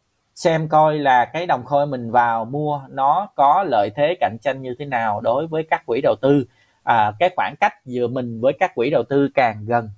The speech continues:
là càng tốt, và dự án được các cái quỹ đầu tư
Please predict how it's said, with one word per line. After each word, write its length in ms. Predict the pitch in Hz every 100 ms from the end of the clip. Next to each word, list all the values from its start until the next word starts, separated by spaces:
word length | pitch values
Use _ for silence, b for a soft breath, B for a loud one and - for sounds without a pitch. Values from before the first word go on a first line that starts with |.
| _
là 160 | 107
càng 300 | 104 113 107 101
tốt, 260 | 143 214 - _
và 540 | - 123 117 110 104 101 _ _ _
dự 260 | 135 123 120
án 360 | 127 143 202
được 240 | 208 123 - _ _ -
các 160 | 185 -
cái 100 | 202
quỹ 160 | 131 123
đầu 140 | 151
tư 280 | 117 135 139